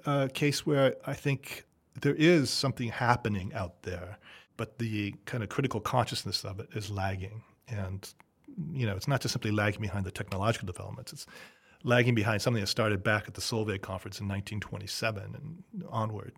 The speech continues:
um, that we, we need, I think, to get up to speed, as Virilio would want us to do, but also put in some circuit breakers. And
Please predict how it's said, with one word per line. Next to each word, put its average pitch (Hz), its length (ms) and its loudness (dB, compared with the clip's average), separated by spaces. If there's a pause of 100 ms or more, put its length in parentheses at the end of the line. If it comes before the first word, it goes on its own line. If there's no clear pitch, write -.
um, 113 280 -10 (640)
that 101 180 -2 (180)
we, 123 340 -2 (140)
we 113 160 -2
need, 113 480 2
I 110 80 -4
think, 101 300 -6
to 104 100 -6
get 98 340 -4
up - 180 0
to 107 80 -2
speed, 120 540 0
as 104 460 -8
Virilio 107 500 -2
would 101 200 -4 (640)
want 104 220 -4
us - 80 -6
to 110 100 -6
do, 113 240 0 (380)
but 143 80 6
also 156 240 8
put 135 240 4
in 123 100 6
some 113 160 -2
circuit 135 340 2
breakers. 101 540 -8
And 98 160 -8